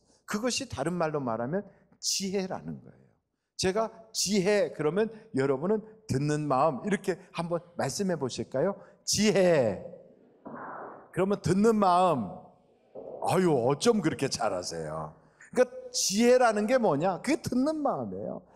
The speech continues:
"아이고, 아무개는 참 지혜가 있어." 그게 듣는 마음이 있는 거예요. 여러분, 한번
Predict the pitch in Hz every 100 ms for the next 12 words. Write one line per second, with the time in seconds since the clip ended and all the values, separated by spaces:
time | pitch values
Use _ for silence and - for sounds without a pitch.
0 | - - 165 208 196 175 160 170 269 -
1 | - 330 - - - 180 156 139 107 -
2 | - 151 _ _ _ - - - 247 320
3 | 339 277 175 202 180 117 - 165 214 233
4 | 285 247 - - - 233 247 262 240